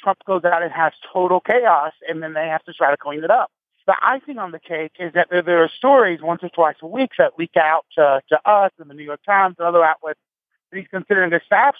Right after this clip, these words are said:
shakeup, and he's angry at his staff. And I think these people are saying, you know, "We're doing everything we can for you. We may not be perfect, but,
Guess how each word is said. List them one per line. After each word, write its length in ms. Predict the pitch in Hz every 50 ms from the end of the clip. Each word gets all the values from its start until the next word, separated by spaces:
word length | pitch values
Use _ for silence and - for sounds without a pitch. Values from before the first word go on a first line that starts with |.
| - -
shakeup, 320 | 147 139 - - 143 147 -
and 100 | 175 165
he's 120 | 151 -
angry 340 | 170 170 175 170 175 180 170
at 60 | 165
his 100 | 156 151 -
staff. 340 | _ 214 226 269 254 214 - _ _ _ _ _ _ _ _ _ _
And 80 | 196 190
I 80 | 165
think 120 | 208 233 -
these 100 | 208 185 _
people 220 | - 208 - 185 175
are 100 | 165 -
saying, 340 | - 190 180 175 170 160 143 - _ _ _ _ _ _
you 80 | - 190
know, 100 | 180 165
"We're 100 | 165 170
doing 260 | - 233 262 269 247
everything 340 | 226 214 180 190 180 185 170
we 120 | 170 165
can 280 | - - 226 254 269 254
for 140 | - - 165
you. 160 | 143 143 147
We 100 | 156 160
may 120 | 165 165
not 140 | 165 165 160
be 120 | 160 160 -
perfect, 420 | _ 208 226 220 - 170 - _ _
but, 160 | 165 156 143